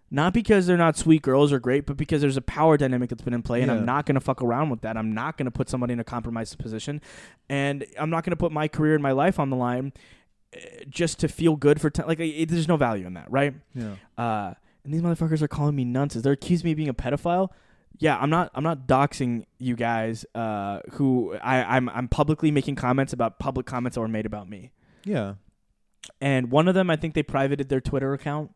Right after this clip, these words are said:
Speaker 1: now.
Speaker 2: Hmm.
Speaker 1: So, hey, that person is now private. I'm not gonna, t-, and, and I wasn't, I never told people to go harass them anyways. It was just passing a story.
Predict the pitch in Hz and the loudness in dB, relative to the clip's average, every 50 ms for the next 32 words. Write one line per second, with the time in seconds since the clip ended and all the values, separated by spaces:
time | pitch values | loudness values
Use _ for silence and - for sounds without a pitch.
0 | _ _ - 123 120 123 143 160 190 - _ _ _ _ - 117 113 113 110 - | _ _ -8 -6 -6 -6 -6 -8 -10 -12 _ _ _ _ -12 -10 -10 -10 -10 -2
1 | - 135 123 120 117 117 - _ _ _ - 226 208 135 110 - _ _ _ _ | 0 2 2 2 0 -4 -10 _ _ _ -2 0 0 0 0 -4 _ _ _ _
2 | _ _ - - 147 156 - 160 160 151 - 190 175 156 - 143 147 143 151 147 | _ _ -2 -2 0 4 4 4 4 4 2 0 -2 0 0 -2 -2 0 0 -2
3 | 139 - - 165 175 185 135 101 - - _ _ _ _ - 127 131 131 139 143 | -2 -2 -2 -2 -2 -2 -2 -4 -6 -10 _ _ _ _ -12 -8 -6 -6 -4 -6
4 | 175 - 175 147 127 - - - 160 175 185 196 196 190 190 196 190 175 - 143 | -4 -4 -6 -6 -6 -8 -6 -4 -4 -2 -2 0 0 0 2 0 0 0 -2 -2
5 | 151 151 156 165 156 - 156 147 151 143 143 143 139 131 139 131 127 - 131 127 | -2 0 0 -2 -2 -2 -2 -2 0 0 -2 -2 -2 -2 -2 -2 -2 -4 -6 -6
6 | 127 117 110 117 120 113 135 - - - 127 127 - - 120 113 - 131 123 120 | -6 -4 -4 -4 -6 -6 -8 -8 -6 -4 -4 -4 -4 -6 -8 -6 -4 -4 -4 -4